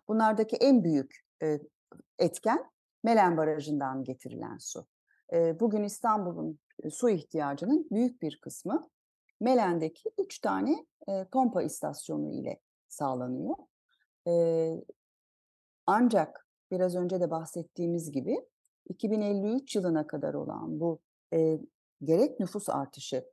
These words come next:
gerekse su ihtiyacının artışı nedeniyle su kullanımındaki artış trendini karşılayabilmek için, e, Melen Barajı'nın mutlaka yapılması lazım. Bunu niçin söylüyoruz?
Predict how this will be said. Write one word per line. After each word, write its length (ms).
gerekse 680
su 280
ihtiyacının 680
artışı 480
nedeniyle 640
su 240
kullanımındaki 840
artış 400
trendini 520
karşılayabilmek 920
için, 400
e, 180
Melen 440
Barajı'nın 640
mutlaka 680
yapılması 580
lazım. 380
Bunu 180
niçin 300
söylüyoruz? 640